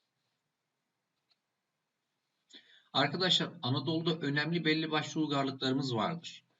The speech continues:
Özellikle Hititler, Urartular, Frikyalılar, İyonyalılar ve Lidyalılar arkadaşlar bizim Anadolu'daki en önemli uygarlıklarımızdandır. Bunlara bakacağız bu dersimizde.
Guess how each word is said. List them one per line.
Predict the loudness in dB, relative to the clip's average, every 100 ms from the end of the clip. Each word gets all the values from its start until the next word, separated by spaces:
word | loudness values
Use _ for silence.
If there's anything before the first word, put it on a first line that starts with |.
| _ _ -4
Özellikle | 0 0 0
Hititler, | -4 -4 -8 -2 -2 -2 -8 -10
Urartular, | -2 0 0 -2 -2 -2 -2 -8 -4
Frikyalılar, | -4 -2 0 2 0 -2 -6 _ _ _ _ _ _ _ _ 0
İyonyalılar | 4 6 6 4 4 2 2
ve | 0
Lidyalılar | 0 2 2 2
arkadaşlar | 0 -2 -4 -2 0 -2
bizim | -4 -4 -4 -2
Anadolu'daki | 0 2 2 0 -2 -6 -4
en | 2 4
önemli | 4 2 0 -2
uygarlıklarımızdandır. | 0 2 0 -2 -6 -8 -8 -8 -8 -8 -10 _ _ -8
Bunlara | -2 0
bakacağız | 0 -2 -4 -6
bu | -4
dersimizde. | -2 -4 -6 -8 -4 -4 -6